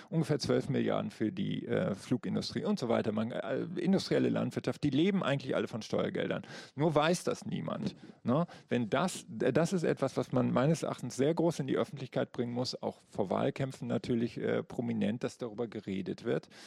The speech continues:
ob wir denen ewig weiter unser Geld geben wollen oder ob wir das Geld nicht tatsächlich in dezentrale, äh, Strukturen, die übrigens auch viel mehr Jobs schaffen, ähm, äh, stecken wollen. Und ich glaub, da ist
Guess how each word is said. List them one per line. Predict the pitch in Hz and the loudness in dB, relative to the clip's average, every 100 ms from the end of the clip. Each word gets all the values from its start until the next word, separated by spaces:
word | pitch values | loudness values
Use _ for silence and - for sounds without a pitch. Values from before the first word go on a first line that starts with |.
| - - - | -18 -18 -4
ob | - - | -2 0
wir | 131 113 | 2 2
denen | 127 151 170 | 2 2 0
ewig | - 156 160 - | 2 2 2 0
weiter | 127 127 139 | 2 2 2
unser | 120 113 104 | 0 2 2
Geld | 104 110 - | 2 2 0
geben | 113 127 117 | -2 -2 0
wollen | 110 151 165 | 2 4 4
oder | 151 - | 2 0
ob | 120 | 0
wir | 143 | -2
das | 147 - | -2 0
Geld | - 104 - | 0 0 -2
nicht | 135 | -4
tatsächlich | - 135 - - - - | -4 -4 -6 -6 -8 -6
in | 120 113 | -4 0
dezentrale, | 110 - 131 123 120 120 123 123 113 - - 113 | 0 0 -4 -2 -2 2 2 2 2 0 2 2
äh, | 120 | 0
Strukturen, | - 131 - 139 170 | -2 -4 0 2 2
die | 143 | 0
übrigens | 117 113 - | -4 -4 -4
auch | 107 | -4
viel | - 113 | -2 0
mehr | 107 | 0
Jobs | 95 104 - - | 0 -4 -4 -2
schaffen, | 143 - 160 - - - - - - | -2 -2 -4 -6 -14 -16 -18 -20 -4
ähm, | 120 120 120 127 127 - | 0 2 0 -2 -4 -4
äh, | 123 123 123 123 - - - | 0 2 2 2 0 -4 -6
stecken | - 110 - - | -2 -2 -2 -4
wollen. | - - 101 | -6 -6 -8
Und | - 107 107 - | -6 -4 -6 -8
ich | - | -6
glaub, | - 117 - | 0 0 2
da | 131 | 2
ist | 143 - | 2 -2